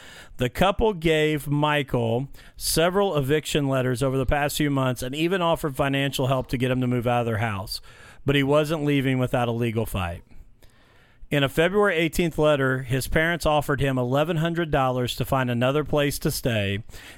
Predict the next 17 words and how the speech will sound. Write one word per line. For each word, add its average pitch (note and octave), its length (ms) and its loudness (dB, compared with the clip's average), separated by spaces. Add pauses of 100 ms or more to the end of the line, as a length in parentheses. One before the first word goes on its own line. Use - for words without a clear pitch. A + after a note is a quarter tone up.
(140)
ending F3 400 2
with, B2 420 0 (200)
"There D3+ 280 2
are C#3 200 4
jobs D3+ 500 2
available C#3+ 680 0
even D#3 400 0
for C#3+ 200 0
those C3+ 360 0
with B2+ 140 -2
a B2 60 0
poor C#3 320 2
work C3 260 -2
history C3+ 500 -2
<laughs> B2+ 140 -2
like - 180 -2
you. A#2+ 320 0